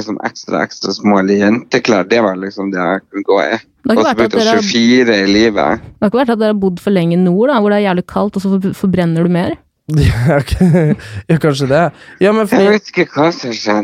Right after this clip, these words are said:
Speaker 1: men jeg, liksom, jeg har lagt på meg liksom over skuldrene.
Speaker 3: Ja, men det er jo ikke fordi at du har
Speaker 1: Jeg
Speaker 3: spiseforstyrrelser. Det er det jeg mener, at det er ganske lett å legge på seg når man blir voksen, liksom.
Speaker 2: Klart.
Speaker 3: Det er jo noen som har sånn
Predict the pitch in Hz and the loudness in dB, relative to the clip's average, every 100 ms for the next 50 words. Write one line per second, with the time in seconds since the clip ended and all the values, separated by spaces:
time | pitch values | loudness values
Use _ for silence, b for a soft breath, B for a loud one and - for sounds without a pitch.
0 | 104 123 131 120 120 120 123 123 117 113 | -2 -2 0 -2 -4 -4 0 2 0 0
1 | 120 _ 120 107 76 104 110 104 101 113 | -6 _ -2 0 0 -2 -4 -6 -4 0
2 | 123 139 - - 113 127 156 160 151 - | 0 0 -8 -10 -6 0 0 0 -2 -2
3 | 127 110 127 127 185 185 180 175 165 127 | -2 0 0 2 2 0 0 0 0 0
4 | 127 180 175 135 127 - 147 156 170 208 | 0 2 2 0 -2 0 2 2 2 0
5 | 208 - 156 110 127 143 156 165 131 131 | -2 0 -2 0 0 0 2 2 0 -2
6 | 117 113 120 - 156 151 151 185 165 175 | -2 -4 -6 -2 0 0 0 0 2 0
7 | - - 127 139 143 156 135 131 127 123 | -2 -4 0 0 0 -2 0 -4 -2 -2
8 | 123 113 113 _ 151 143 151 - 180 127 | -2 -4 -10 _ 0 2 -2 -4 -2 -2
9 | 127 - - - - 143 165 196 156 180 | -4 -10 -12 -12 -6 -4 -4 -2 0 2
10 | 175 170 196 139 127 123 120 113 - 113 | 2 2 2 -2 -4 -2 -2 -4 -8 -8